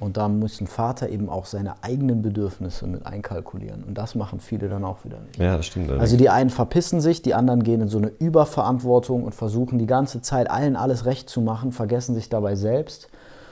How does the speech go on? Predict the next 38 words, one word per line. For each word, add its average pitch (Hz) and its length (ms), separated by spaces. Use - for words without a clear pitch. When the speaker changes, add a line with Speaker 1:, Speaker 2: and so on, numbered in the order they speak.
Speaker 1:
und 104 180
wundern 143 300
sich 123 220
dann, 120 420
wenn 113 400
sie 107 180
am 101 140
Ende 104 280
unglücklich 104 560
aus 104 160
der 104 80
Nummer 98 200
rauskommen. 101 560
Speaker 2:
Da 98 240
war 123 80
ich 120 140
auch 110 100
sehr 104 220
froh, 104 280
da 95 60
war, 85 360
war 87 120
nämlich 92 240
auch 87 60
so 87 100
eine 82 120
Situation, 87 600
die - 120
andere 110 260
Seite 92 240
hatte 80 100
ich 71 120
auch - 160
gekannt, 131 380
dass 78 140
ich 85 140
dann, 78 340
ähm, 73 520